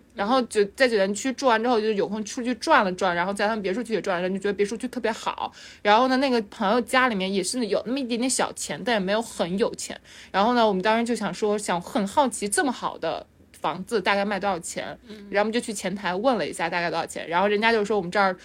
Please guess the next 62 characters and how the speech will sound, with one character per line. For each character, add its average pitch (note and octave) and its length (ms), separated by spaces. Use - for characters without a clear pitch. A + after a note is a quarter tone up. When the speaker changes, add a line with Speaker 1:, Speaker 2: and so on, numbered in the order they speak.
Speaker 1:
只 F#3+ 180
租 C4 240
不 G3+ 160
卖， A#3+ 240
就 G#3 100
是 G#3 60
说， - 180
哦， A3 140
可 A#3 180
以 A#3+ 80
租， B3+ 260
租 C#4+ 140
二 C4 160
十 G#3 120
年， F#3 380
一 A3 60
年 G3+ 180
几 G3 80
万 D#3+ 80
块 G3 120
钱 E3+ 240
这 G3+ 80
样 F3+ 120
之 E3 120
类 D#3 100
的。 F#2 100
然 A3 100
后 C4+ 60
他 E4+ 80
就 F4+ 100
非 E4+ 320
要 C4 220
问， F#3+ 280
就 D4 100
是 B3+ 180
如 C#4+ 120
果 E4 120
非 D4 160
要 E4 160
买 A3 160
的 - 80
话 F#3+ 160
多 G3+ 160
少 G3 140
钱， - 400
然 G#3+ 140
后 A3+ 80
人 A3+ 120
家 A3 140
前 G3+ 240
台 F#3 180
就 F#3+ 120
蛮 F3 280
尴 G3+ 240
尬 F#3+ 220
的， - 120
然 F#3 100
后 G#3 260
就 G3 160
说 G3+ 220
可 G3 200
能， E3+ 380